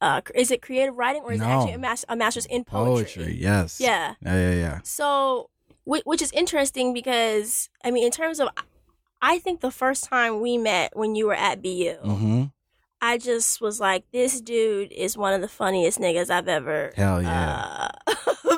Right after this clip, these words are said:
Speaker 1: <laughs> met in my entire
Speaker 2: Boom,
Speaker 1: life."
Speaker 2: boom, boom, boom. Write
Speaker 1: This
Speaker 2: it down.
Speaker 1: is, like, night before my
Speaker 2: <laughs>
Speaker 1: own undergrad graduation.
Speaker 2: Yeah, yeah, yeah.
Speaker 1: I think we were at, uh, my friend An-, Andrea's house, a whole, uh, uh, like, a whole bunch of us. And I was like, "This dude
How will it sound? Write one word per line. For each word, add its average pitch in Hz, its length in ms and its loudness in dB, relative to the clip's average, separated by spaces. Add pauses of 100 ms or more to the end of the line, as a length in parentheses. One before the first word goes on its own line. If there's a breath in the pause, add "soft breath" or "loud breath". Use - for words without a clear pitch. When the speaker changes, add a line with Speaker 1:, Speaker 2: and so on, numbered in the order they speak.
Speaker 1:
<laughs> 285 120 -20
met 302 280 0
in 254 120 -6
my 214 240 0
entire 165 340 -4
Speaker 2:
Boom, 120 120 2
Speaker 1:
life." 95 260 -2
Speaker 2:
boom, 107 340 0
boom, 113 380 0
boom. 117 320 0
Write 113 180 2
Speaker 1:
This 107 140 -2
Speaker 2:
it 98 40 -6
down. 95 120 -2
Speaker 1:
is, 85 60 -8
like, 220 520 -2
night 262 420 -2
before 285 440 -4
my 269 180 2
Speaker 2:
<laughs> 277 60 -2
Speaker 1:
own 302 260 2 (100)
undergrad 269 680 -2
graduation. 254 880 0
Speaker 2:
Yeah, 98 200 2
yeah, 101 60 0
yeah. 95 240 -2 (560 loud breath)
Speaker 1:
I 254 60 -6
think 254 160 0
we 262 100 -2
were 247 80 2
at, 240 480 0
uh, 220 200 0
my 220 100 2
friend 233 240 0
An-, 220 160 0
Andrea's 214 540 0
house, 214 220 0
a 220 100 -4
whole, 240 240 0
uh, - 140 0
uh, - 260 -2
like, 208 120 -2
a 226 40 0
whole 294 160 -2
bunch 226 260 0
of 226 60 -6
us. 156 400 0 (600 loud breath)
And 226 240 -2
I 214 100 2
was 202 120 -2
like, - 160 -8
"This - 220 2
dude 294 360 0